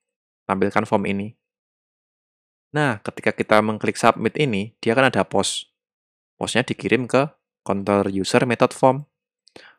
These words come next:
Controller user method form. Di sini dia baru akan dijalankan. Nah, yang dilakukan oleh logic ini adalah pertama, membuat,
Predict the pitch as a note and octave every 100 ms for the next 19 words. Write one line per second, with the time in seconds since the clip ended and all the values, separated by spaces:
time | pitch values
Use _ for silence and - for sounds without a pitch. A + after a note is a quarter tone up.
0 | _ G#2+ G2+ F#2+ _ - G2+ G2+ F#2+ F#2+
1 | - A2 - - G2 F#2+ A#2 - A#2 G#2+
2 | A#2 _ _ _ _ - _ _ _ _
3 | - C3 B2+ G2 - A#2 - G#2+ F#2 G2+
4 | - F#2 G2+ G#2+ F#2 F#2+ G#2+ _ _ _
5 | _ _ _ _ _ _ _ _ _ _
6 | _ _ _ - G2 F#2 F2+ G#2 G2 F#2+
7 | G2+ F2+ G2+ G#2 G#2 - _ _ _ _
8 | _ _ G#2 - - - D3 G#2+ F#2+ G2
9 | F#2 F2+ B2+ - _ _ _ _ _ _
10 | _ - A2+ C3 A#2+ E2+ _ _ _ _
11 | _ _ G#2+ G#2+ G#2 G#2 G#2+ G#2 G2+ F#2+
12 | - _ _ _ _ - A2 G#2 G2 -